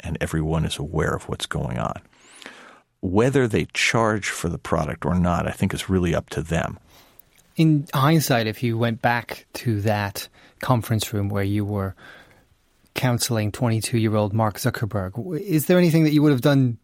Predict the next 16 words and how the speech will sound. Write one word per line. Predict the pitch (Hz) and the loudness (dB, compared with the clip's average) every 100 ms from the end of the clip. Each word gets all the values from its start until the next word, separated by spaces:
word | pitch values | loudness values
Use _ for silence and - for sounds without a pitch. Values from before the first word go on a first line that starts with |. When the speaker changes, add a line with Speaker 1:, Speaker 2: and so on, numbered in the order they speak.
| 135 | 0
Speaker 2:
differently, | 120 151 135 110 101 101 117 | 2 2 2 0 -2 -8 -4
uh, | |
at | 113 117 117 123 120 | -4 -2 0 0 2
that | 127 | 2
meeting | 131 135 135 131 | 4 4 4 4
or, | 113 104 113 - | 2 -2 -6 -4
uh, | 117 | -4
later | 113 127 117 | 2 2 4
on | 113 113 | 2 2
when | 113 | 0
you | 107 110 | 0 0
were | 107 | 0
one | 104 113 | 0 0
of | 104 | 0
his | 101 | 0
advisors? | 107 107 107 95 95 95 | 0 0 0 0 -4 -6